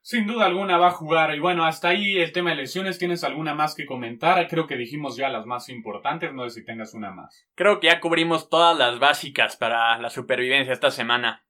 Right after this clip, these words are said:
Speaker 1: Tal vez la de James White, ¿no? De los Patriotas de Nueva Inglaterra, que ya
Speaker 2: Ah,
Speaker 1: está
Speaker 2: sí.
Speaker 1: fuera totalmente para este juego, ¿no?
Speaker 2: Exacto. Es, es importante mencionar que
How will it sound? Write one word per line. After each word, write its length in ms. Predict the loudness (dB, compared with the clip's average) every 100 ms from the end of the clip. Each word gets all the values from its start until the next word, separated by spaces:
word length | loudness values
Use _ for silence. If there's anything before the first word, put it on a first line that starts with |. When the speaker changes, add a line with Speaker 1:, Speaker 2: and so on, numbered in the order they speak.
| _
Speaker 1:
Tal 180 | -2 0
vez 140 | 0
la 100 | 0
de 140 | 0 0
James 260 | -4 -4 0
White, 360 | 0 0 -4
¿no? 160 | -8 -8
De 80 | -8
los 160 | -12
Patriotas 420 | -12 -12 -12 -12
de 120 | -10 -12
Nueva 160 | -14
Inglaterra, 460 | -10 -8 -6 -6 -6
que 100 | -8
ya 80 | -6
Speaker 2:
Ah, 60 |
Speaker 1:
está 180 | -4 -2
Speaker 2:
sí. 80 | -2
Speaker 1:
fuera 340 | 0 -2 -2 -6
totalmente 640 | -10 -8 -8 -10 -16 -16
para 180 | -14 -12
este 220 | -14 -16
juego, 340 | -20 -18 -16 -14
¿no? 80 | -4
Speaker 2:
Exacto. 380 | 0 0 -2 -20 _ _
Es, 240 | 2 2
es 100 | 2 0
importante 340 | 2 2 2
mencionar 420 | 0 0 0 0 0
que 420 | 2 2 0